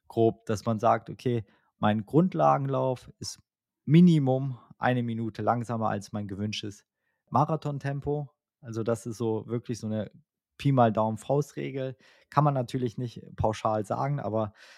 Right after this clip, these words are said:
wenn wir sagen, okay, wir wollen ein bisschen anhand von Formeln haben, ist sowas, meine tausend Meter Sprints oder Intervalle, die sind ein bisschen schneller als meine zehn Kilometer Zeit. Sagen wir mal hier, in der, wir wollen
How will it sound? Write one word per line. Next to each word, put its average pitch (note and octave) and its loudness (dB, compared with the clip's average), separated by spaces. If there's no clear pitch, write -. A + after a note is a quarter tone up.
wenn G#2+ 0
wir A2 0
sagen, G#2+ 2
okay, A2 -4
wir G#2 -4
wollen G#2+ -2
ein - -6
bisschen G#2+ -6
anhand G2+ -4
von G2+ -10
Formeln B2+ -2
haben, A#2 -4
ist - -6
sowas, C3 4
meine A2+ 4
tausend D3+ 2
Meter D3 2
Sprints D#3 -6
oder A#2 2
Intervalle, C3 -2
die A#2 -6
sind A#2 -4
ein G#2 -12
bisschen D#3+ 2
schneller D3 2
als - -2
meine A#2 -6
zehn B2 -8
Kilometer C3+ -4
Zeit. C3+ -6
Sagen A#2 0
wir A2 -4
mal A2 0
hier, B2+ -2
in - -6
der, A2 -4
wir A2+ 2
wollen A#2 2